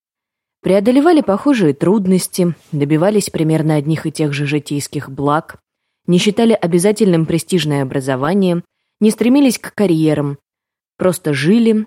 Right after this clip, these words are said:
зарабатывали на еду, одежду, скромную машину и дачу. Растили детей, учили их быть такими же, как родители. А Даша и Коля росли людьми из параллельных миров по взглядам,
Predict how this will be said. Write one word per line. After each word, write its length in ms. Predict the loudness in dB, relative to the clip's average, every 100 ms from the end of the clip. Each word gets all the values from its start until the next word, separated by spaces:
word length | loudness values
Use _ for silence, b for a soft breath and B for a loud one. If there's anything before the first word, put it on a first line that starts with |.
| -8
зарабатывали 640 | -6 -4 -2 -2 -2 -2 0
на 80 | -2
еду, 540 | -4 -4 -2 -2 -2
одежду, 560 | -6 -4 0 0 0 -4
скромную 480 | -6 -2 2 2 2
машину 520 | -2 -2 0 0 -2
и 40 |
дачу. 540 | -2 -2 -2 -6 -10 -12 _ _ _ _
Растили 480 | -4 -4 0 0 0
детей, 600 | -2 -8 0 0 0 -4 _ _ _
учили 380 | -6 0 2 2
их 160 | 0 -2
быть 200 | -4 -2
такими 440 | -4 -2 0 0
же, 280 | 2 0 -2 _ _ _ -6
как 180 | -2
родители. 640 | 0 0 -2 -6 -8 -14 -16 _ _ _ _ _ _ _ _ -6
А 80 | -2
Даша 320 | -2 -2 -2
и 80 | 0
Коля 380 | 2 2 2 -2 _ _ _
росли 400 | -4 -2 2 2
людьми 420 | 2 2 2 2
из 220 | 0 -6
параллельных 580 | -2 0 2 0 0 -4
миров 380 | -4 -2 -2 -4
по 100 | -8
взглядам, 640 | -10 -8 -4 -2 -2 -8